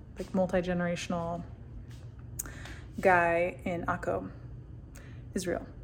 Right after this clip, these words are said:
Sad topic. Um,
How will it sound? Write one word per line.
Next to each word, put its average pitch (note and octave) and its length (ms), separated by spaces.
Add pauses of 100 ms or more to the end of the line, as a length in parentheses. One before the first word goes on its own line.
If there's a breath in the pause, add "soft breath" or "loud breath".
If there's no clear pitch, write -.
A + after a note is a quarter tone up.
Sad F#3 280
topic. - 360 (1300 loud breath)
Um, A3+ 460